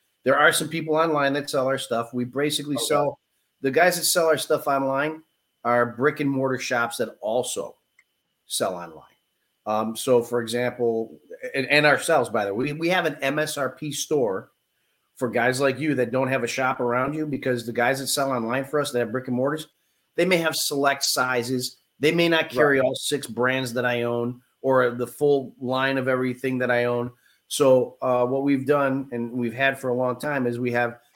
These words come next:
Speaker 1: at blancocigars dot com, we have an M S R P web store. So you can buy five packs or boxes or bundles, uh, depending on the cigar, of all of our stuff. Um, so that's always a place that you know you can get it from the source. You know it's gonna be properly humidified,
Speaker 2: Yes.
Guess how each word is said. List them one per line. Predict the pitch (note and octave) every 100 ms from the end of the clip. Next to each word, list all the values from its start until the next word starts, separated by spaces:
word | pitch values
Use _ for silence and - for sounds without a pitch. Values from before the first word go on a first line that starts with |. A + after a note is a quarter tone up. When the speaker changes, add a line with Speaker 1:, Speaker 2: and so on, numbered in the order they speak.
| -
Speaker 1:
at | G#2+
blancocigars | F#2 A2+ B2 C#3+ B2+ B2+ B2+ B2+ A#2+
dot | A2+ G2 -
com, | E3 D3+ A2+ C3+ - _ _ _
we | A#2+ A#2+
have | B2+
an | B2
M | B2 B2+
S | C3+
R | D3
P | C#3+ - A#2+ B2 B2 -
web | A#2+ C#3+
store. | C#3 - D#2+ - _ _ _
So | - A2+
you | A#2
can | A#2
buy | B2+ A2+
five | G#2+ G#2+ A2+ -
packs | C#3+ C3+ C#3 - -
or | A2+ A#2
boxes | F#2 G#2 A2+ - C3 B2+ A2+
or | A2
bundles, | G#2+ G#2+ G#2+ A#2 C3+ - _ _ _ _
uh, | G2+ G#2 G#2+
depending | A2 A#2+ A2+ A#2
on | A#2
the |
cigar, | B2 B2 G#2+ G2+ G#2+ - _ _
of | G2+ A2 G#2+ -
all | G2+ G#2+
of | A2
our | A2 A2+
stuff. | - C3 - - _ _ _ _ -
Um, | G2 G2+
so | G2+ A#2
that's | B2 C3
always | C#3+ C#3+ C#3
a | C3
place | - C3+ B2 -
that | - A2+
you | A#2+
know | B2
you | B2+
can | A2+
get | A#2+
it | A#2+
from | B2 B2
the | B2+
source. | - C#3+ C3+ C3 -
You | A#2
know | B2
it's | A#2
gonna | A2+ G#2+
be |
properly | G#2+ A#2+ A2+ A2+
humidified, | G#2+ C3 B2+ A2+
Speaker 2:
Yes. | B2